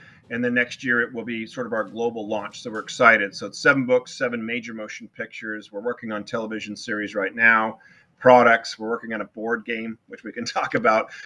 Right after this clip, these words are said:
We launched the Britfield and the Lost Crown theatrical play, a two-act, uh, ninety-minute play specifically for elementary and middle school. So we're trying to bring back, again, too, you know,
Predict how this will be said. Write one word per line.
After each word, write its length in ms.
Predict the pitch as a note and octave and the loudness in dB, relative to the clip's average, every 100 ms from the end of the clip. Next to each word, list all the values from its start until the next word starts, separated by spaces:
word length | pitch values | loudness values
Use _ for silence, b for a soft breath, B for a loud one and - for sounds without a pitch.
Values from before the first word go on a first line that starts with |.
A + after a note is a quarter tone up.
| B | B
We 140 | C#3+ | 4
launched 420 | C3+ D#3 E3+ - - | 6 6 4 2 -6
the 80 | |
Britfield 480 | A#2 D#3+ - D#3+ C#3+ | -2 -2 -2 -6 -6
and 100 | B2+ | -6
the 40 | A2+ | -6
Lost 360 | A#2+ C3 - | -4 -6 -8
Crown 300 | - B2+ A2 | -8 -6 -6
theatrical 680 | G#2+ B2 C3 E3+ - - G2+ | -10 -4 -2 -4 -8 -10 -10
play, 420 | - F#2+ F2+ G2 _ | -10 -12 -10 -12 _
a 40 | |
two-act, 540 | - - D3 C3 B2 - - | -12 0 4 4 4 -6 -6
uh, 320 | A#2+ G#2 G2+ | -2 -2 -2
ninety-minute 560 | G2+ A#2+ C3+ B2 A2+ - | -2 -2 -2 -4 -6 -8
play 200 | - A2+ | -8 -8
specifically 840 | A2 - - - - - - D#3+ _ _ | -10 -16 -12 -10 -8 -8 -10 -20 _ _
for 100 | - | -6
elementary 440 | B2 A2+ A#2 G#2+ G#2 | -4 -4 -6 -8 -8
and 60 | |
middle 180 | B2 D3 | -6 -6
school. 420 | - - - - b b b b _ | -10 -12 -10 -12 b b b b _
So 140 | - | 0
we're 100 | A#2+ | 2
trying 220 | A#2+ C3 | 6 8
to 40 | A#2+ | 8
bring 200 | B2 A2+ | 4 6
back, 280 | A#2+ A#2 - | 8 8 4
again, 320 | G#2 B2+ A#2 | -2 -2 -2
too, 320 | - F3 A#2+ | -6 -6 -6
you 120 | B2 | -6
know, 80 | A2+ | -10